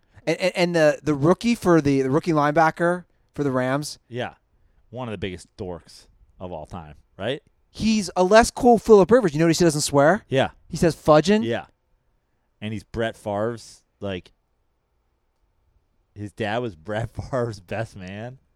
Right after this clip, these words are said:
Speaker 1: Yeah.
Speaker 2: You could tell they were focusing on him just to get that Brett Favre Zoom call.
Speaker 1: Yeah.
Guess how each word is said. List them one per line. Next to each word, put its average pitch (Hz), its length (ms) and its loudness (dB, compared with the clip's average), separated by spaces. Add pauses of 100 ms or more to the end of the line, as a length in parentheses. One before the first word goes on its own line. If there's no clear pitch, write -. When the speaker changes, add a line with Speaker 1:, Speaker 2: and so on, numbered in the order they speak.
(1300)
Speaker 1:
Yeah. 135 360 -2 (140)
Speaker 2:
You 139 120 -8
could 151 140 -6
tell 185 200 2
they 135 100 -2
were 120 80 -4
focusing 123 420 -6
on 107 120 -12
him 107 220 -10
just 107 200 -10
to 104 60 -14
get 104 120 -10
that 95 200 -8
Brett 101 260 -10
Favre 101 320 -6
Zoom 95 320 -14
call. 117 420 -6 (200)
Speaker 1:
Yeah. 147 320 6